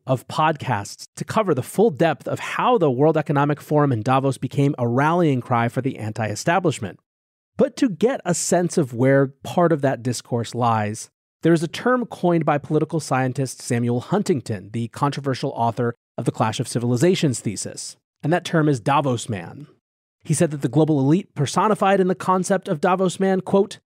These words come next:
"have little need for national loyalty, view national boundaries as obstacles that thankfully are vanishing,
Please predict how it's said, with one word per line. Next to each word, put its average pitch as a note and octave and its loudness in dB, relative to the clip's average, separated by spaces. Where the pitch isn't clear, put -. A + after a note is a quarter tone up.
"have B2 0
little D#3+ 4
need F3+ 4
for B2+ -2
national B2 0
loyalty, G#3+ 2
view B2 0
national C3+ 0
boundaries D#3 2
as A2+ -6
obstacles F3 0
that - -4
thankfully D3+ 0
are A2 -2
vanishing, F#3 0